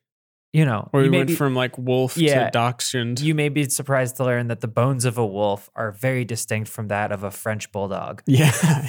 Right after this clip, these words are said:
Speaker 2: yeah.
Speaker 1: <laughs> Um, a-, a-, anyway, uh, because of this, uh, close match in bones, the, this means that when ancient cat skeletons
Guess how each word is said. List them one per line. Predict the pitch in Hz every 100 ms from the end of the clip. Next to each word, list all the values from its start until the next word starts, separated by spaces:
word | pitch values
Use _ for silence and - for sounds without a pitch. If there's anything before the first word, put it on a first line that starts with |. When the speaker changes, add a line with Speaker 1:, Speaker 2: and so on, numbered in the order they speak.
| -
Speaker 2:
yeah. | 143 147 - 117 - - -
Speaker 1:
<laughs> | - - 226 214 -
Um, | 156 160 165 160 151 - - - - _ _ _ _ _ -
a-, | 180
a-, | 107 120 214 98
anyway, | 233 240 214 190 185
uh, | 180
because | 156 180 226 220 214
of | 180
this, | 160 156 - - -
uh, | 131 123 117
close | - 147 139
match | 135 120 120 - -
in | 113 101
bones, | 104 107 104 107 120 - -
the, | 127 113 107
this | 131 -
means | 156 139 135
that | - - -
when | 131 127
ancient | 139 170 - 139 -
cat | - 156 -
skeletons | - 120 113 120 107